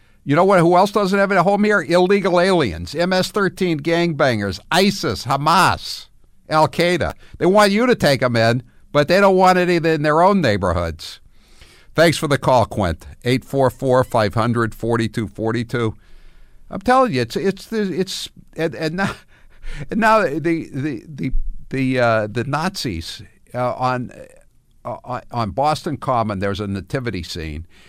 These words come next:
and last night they spray painted on it, uh, "Jesus was a Palestinian." Well, are, are these people gonna take any? I want to know, the people who spray painted that, are they, are any of them taking in any of these Hamas terrorists?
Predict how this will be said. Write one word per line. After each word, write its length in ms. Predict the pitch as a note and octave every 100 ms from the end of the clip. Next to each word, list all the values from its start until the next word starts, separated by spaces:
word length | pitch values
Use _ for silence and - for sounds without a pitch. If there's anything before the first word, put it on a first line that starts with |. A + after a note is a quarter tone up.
| -
and 140 | - A#2+
last 320 | D3 D3+ -
night 160 | E3 C#3+
they 100 | A2
spray 340 | - - C3+
painted 360 | B2+ C3+ G#2 G2
on 220 | G2+ G2
it, 240 | F#2 F#2 -
uh, 380 | A2+ G2 G2 F#2
"Jesus 560 | F2+ A#2+ C#3 B2 G#2
was 140 | A2+ G2+
a 80 | G2
Palestinian." 760 | A2+ G2+ F2+ - G2 E2+ D2 - - _ _ _ _ _ _ _ _ _ _ -
Well, 140 | E3 F#3+
are, 160 | E3+
are 200 | E3 D#3+
these 200 | E3+ B3
people 280 | - D4 C4+
gonna 160 | C4 B3+
take 260 | B3 B3
any? 380 | B3+ B3 F#3+ G3
I 220 | F3 E3+
want 220 | A#3 C#4 C4+
to 40 |
know, 140 | A#3+
the 80 | F#3+
people 280 | D3 B3 A3
who 60 | F#3+
spray 320 | - G#3 G#3
painted 360 | - F#3 D#3
that, 260 | D3+ D3+ -
are 140 | B2+
they, 100 | C#3
are 220 | C3 D3+ F3+
any 140 | A#3+
of 80 | G#3
them 140 | A#3
taking 380 | - B3+ C4 C4
in 140 | C4+
any 200 | C4+ C4+
of 60 | C4
these 220 | C4 B3
Hamas 420 | B3 G#3+ A3+ -
terrorists? 720 | - A3+ B3 C4 C4+ C#4 -